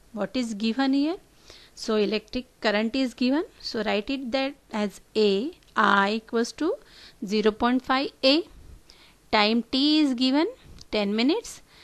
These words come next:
Convert that time into six second. So it is six hundred second. And then the equation is I is equal to Q upon T.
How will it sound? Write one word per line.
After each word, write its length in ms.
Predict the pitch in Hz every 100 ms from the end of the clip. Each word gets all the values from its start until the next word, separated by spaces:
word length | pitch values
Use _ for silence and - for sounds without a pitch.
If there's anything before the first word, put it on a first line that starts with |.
| - -
Convert 420 | 214 214 254 277
that 220 | 311 320
time 260 | 311 294 294
into 260 | 294 285 294
six 360 | - 226 - _ -
second. 440 | 220 233 208 339 494 - - -
So 360 | - 220 302 - _ _ _ _ _
it 200 | 214 208
is 100 | 233
six 280 | - 233 -
hundred 340 | 226 220 247
second. 380 | - 294 285 415 440 _ - - _
And 300 | - 208 202
then 240 | 196 220 330 440 - -
the 160 | 220 208
equation 520 | - 220 220 - 240
is 260 | 311 - - _ _ _ _ _ _ _ _ _ _ _
I 200 | 214 214
is 160 | 214 208
equal 300 | 233 - 233
to 160 | 294 285
Q 300 | - 226 226
upon 420 | 233 262 262 262
T. 180 | -